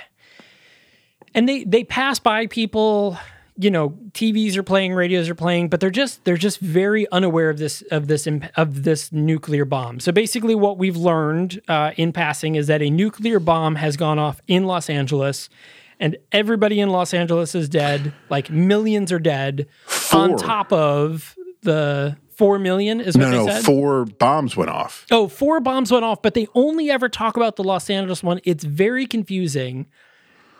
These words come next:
Speaker 1: because they're like, "Four bombs have gone off," but they only, I mean, I guess the only reason why they talk about Los Angeles is because, like, that's where they just were,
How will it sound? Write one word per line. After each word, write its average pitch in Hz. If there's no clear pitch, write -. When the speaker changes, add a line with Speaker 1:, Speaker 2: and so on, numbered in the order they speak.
Speaker 1:
because 196
they're 208
like, 190
"Four 233
bombs 202
have 185
gone 175
off," 156
but 156
they 165
only, 202
I 185
mean, 190
I 185
guess 185
the 185
only 175
reason 165
why 160
they 156
talk 151
about 160
Los 156
Angeles 143
is 135
because, 143
like, 135
that's 143
where 151
they 139
just 139
were, 147